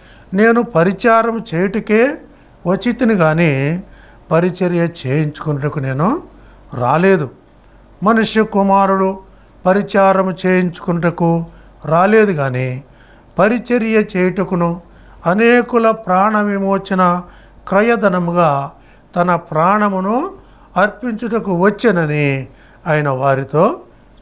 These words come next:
చెప్పాడు." కనుక మార్కు సువార్తలో యేసు క్రీస్తు మరి ఎద్దుగా పోల్చబడుతున్నాడు. అలాగే మూడవది, నాలుగింటికి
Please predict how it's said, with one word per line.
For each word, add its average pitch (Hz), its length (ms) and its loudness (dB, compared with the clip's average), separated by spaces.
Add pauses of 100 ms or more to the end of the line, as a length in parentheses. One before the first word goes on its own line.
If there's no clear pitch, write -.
(100)
చెప్పాడు." 147 360 -2
కనుక 214 320 -2
మార్కు 214 460 0
సువార్తలో 156 800 -4 (460)
యేసు 214 420 0
క్రీస్తు 156 800 -4 (440)
మరి 156 320 0
ఎద్దుగా 170 640 2 (460)
పోల్చబడుతున్నాడు. 123 880 -4 (560)
అలాగే 214 560 2 (460)
మూడవది, 156 760 2 (640)
నాలుగింటికి 185 1200 0